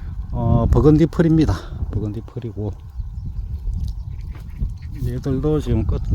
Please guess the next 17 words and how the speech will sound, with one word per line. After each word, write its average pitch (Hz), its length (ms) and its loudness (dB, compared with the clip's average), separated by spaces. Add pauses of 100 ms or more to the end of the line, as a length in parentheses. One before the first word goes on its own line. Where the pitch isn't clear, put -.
(200)
쪽에는 113 500 2 (1160)
이렇게 156 480 -6
지금 104 200 -4
싹이 104 240 -6
올라오고 90 360 -4
있습니다. - 680 -8 (1500)
아, 123 540 2
다음 143 240 2
주 151 120 -2
되면은 135 1200 6
갑자기 131 640 0 (320)
쑥 139 140 -4
나올 117 280 -2
것 120 140 -8
같은. 117 460 2 (1400)
아, 110 560 0 (1700)
아이고, 135 760 2